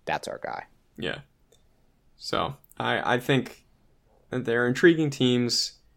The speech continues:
Speaker 2: The Rangers were scary when they, when they hit that hot streak, but then they ran into a good team like the Flyers,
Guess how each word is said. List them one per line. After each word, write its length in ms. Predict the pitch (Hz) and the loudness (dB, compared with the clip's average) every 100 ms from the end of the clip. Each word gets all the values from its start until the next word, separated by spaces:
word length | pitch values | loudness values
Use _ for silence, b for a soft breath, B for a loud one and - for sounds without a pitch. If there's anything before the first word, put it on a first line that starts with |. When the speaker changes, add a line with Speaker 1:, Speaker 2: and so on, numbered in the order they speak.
| _ _ _ - | _ _ _ -12
Speaker 2:
The 120 | 110 | -4
Rangers 360 | 110 131 135 127 | 2 4 4 2
were 200 | 127 117 | 2 2
scary 420 | 117 - 117 117 113 | 0 2 4 6 4
when 140 | 110 | 0
they, 160 | 107 92 | -2 -4
when 160 | 110 | -4
they 100 | 104 | -4
hit 140 | 135 - | -2 -2
that 120 | - | -4
hot 200 | 101 98 | -4 -4
streak, 260 | - 95 | -4 -6
but 140 | 110 - | -6 -4
then 200 | 101 101 | -4 -2
they 120 | 98 | -4
ran 220 | 110 110 | -2 -2
into 180 | 110 107 | -2 -4
a 60 | 104 | -2
good 180 | 113 110 | -4 -4
team 180 | 107 104 | -6 -6
like 120 | 85 | -8
the 80 | - | -6
Flyers, 560 | 107 95 92 98 - | -2 0 0 -2 -6